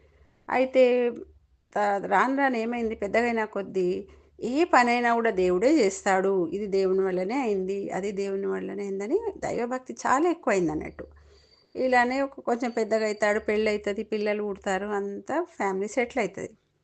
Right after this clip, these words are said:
వాళ్ళది ఒక చిన్న ఊరు అన్నట్టు. అయితే ఒకరోజు ఏమవుతుంది, వాళ్ళ ఊర్లో ఉన్న నది వర్షాకాలంలో పొంగుతుంటది. పొంగుతుంటే అప్పుడు ఏం చేస్తారు, అందరికీ గవర్నమెంట్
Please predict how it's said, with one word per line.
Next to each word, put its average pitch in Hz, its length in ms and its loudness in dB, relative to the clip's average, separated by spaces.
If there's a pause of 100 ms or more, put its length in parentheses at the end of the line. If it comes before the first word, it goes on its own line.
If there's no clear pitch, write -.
(160)
వాళ్ళది 233 360 0
ఒక 247 120 0
చిన్న 339 360 6
ఊరు 285 260 6
అన్నట్టు. 151 360 -4 (680)
అయితే 262 280 6
ఒకరోజు 262 360 10
ఏమవుతుంది, 240 480 4
వాళ్ళ 214 220 4
ఊర్లో 214 400 0
ఉన్న 202 180 0
నది 196 360 2
వర్షాకాలంలో 214 800 -2
పొంగుతుంటది. 277 720 6 (400)
పొంగుతుంటే 220 760 -2 (480)
అప్పుడు 233 260 6
ఏం 226 240 4
చేస్తారు, 226 380 2
అందరికీ 214 680 0
గవర్నమెంట్ 196 840 -2